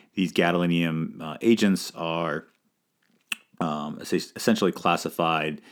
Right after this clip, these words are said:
in kinda two main categories. So one of them is based off of its structure. So we can think about, um, agents that are either linear or macrocyclic. Um, and then the, the second kind of main category is its ionis-,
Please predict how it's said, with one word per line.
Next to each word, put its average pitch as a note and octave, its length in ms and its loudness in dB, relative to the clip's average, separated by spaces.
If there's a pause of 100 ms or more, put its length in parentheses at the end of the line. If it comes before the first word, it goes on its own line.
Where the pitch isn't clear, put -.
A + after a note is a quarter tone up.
(140)
in E2 160 -6
kinda D2+ 300 -4
two G2 500 4
main D#2 420 -2
categories. C#2 680 -4
So D2 240 -6 (280)
one G#2 220 6
of G#2+ 100 6
them F#2+ 280 4
is E2 320 0
based - 260 -2
off - 160 -4
of D2+ 60 -20
its - 120 -8
structure. D#3 500 0 (320)
So - 160 -4
we E2+ 80 2
can D#2 160 -4
think D#2+ 240 -4
about, D2+ 440 -2
um, D#2+ 320 -6
agents E2 380 -4
that D#2 160 -4
are D2 80 -4
either D2+ 400 -6
linear G2+ 720 4 (480)
or E2+ 100 -2
macrocyclic. D#2+ 880 -2 (320)
Um, D#2 520 -4
and F#2 140 -2
then F2 160 2
the, D#2+ 180 -4 (100)
the G2 60 -2
second A2+ 300 0
kind F#2+ 160 2
of E2+ 80 2
main E2+ 260 2
category D#2 680 -2
is D#2 400 -4
its D#2 240 -10
ionis-, D2+ 500 -4